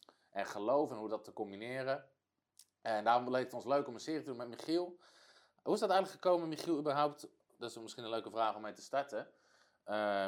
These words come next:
je bent natuurlijk gewoon ondernemer. Je was werkzaam in je thuisgemeente. Heb je op een gegeven moment ervaren van, "Joh, ik moet hier ook meer over gaan spreken, om het meer te delen"?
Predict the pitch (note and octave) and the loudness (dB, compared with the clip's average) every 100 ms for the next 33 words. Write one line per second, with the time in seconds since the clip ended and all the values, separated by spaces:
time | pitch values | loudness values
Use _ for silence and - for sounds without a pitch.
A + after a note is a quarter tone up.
0 | G2+ G#2 A#2+ A#2+ - A#2 A2 G#2 A2 C#3 | 0 -2 0 -2 -2 -2 -2 -2 0 0
1 | D#3 E3 D#3+ A2+ G#2+ G#2+ A2+ A2 A2+ G2+ | 2 0 -2 0 0 4 4 4 0 -2
2 | G2+ G2 F#2 B2 C#3+ - D3 C#3 D3+ D3 | -4 -6 -2 2 2 0 -6 -6 -8 -4
3 | D3 - _ _ _ _ _ - - A2+ | -4 -4 _ _ _ _ _ -6 -4 -2
4 | B2 A2+ A2+ A#2+ B2 A2 A2 A2 G#2+ G#2+ | -2 0 0 6 6 6 0 -2 -6 -6
5 | G#2 A#2+ A2 G2 G#2 - - C3 E3 E3+ | -6 0 0 0 -8 -14 -6 -2 -2 -2
6 | B2+ A2+ A#2 G2 F#2 A2+ D3+ F3 - | -8 -8 -10 -12 -6 -2 -2 -2 -4